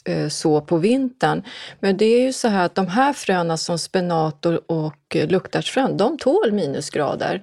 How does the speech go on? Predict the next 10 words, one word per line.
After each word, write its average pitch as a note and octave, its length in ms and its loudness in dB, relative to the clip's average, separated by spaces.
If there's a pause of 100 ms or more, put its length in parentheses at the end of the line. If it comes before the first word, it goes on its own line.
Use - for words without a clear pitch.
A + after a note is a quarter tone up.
(500)
Och F#3+ 120 0
det G#3+ 100 2
är A3+ 120 4
ju C4+ 60 2
till C4 240 0
och A3+ 80 2
med F#3+ 180 0
så F3+ 300 0
att E3+ 260 -2 (300)
man, F3+ 300 -4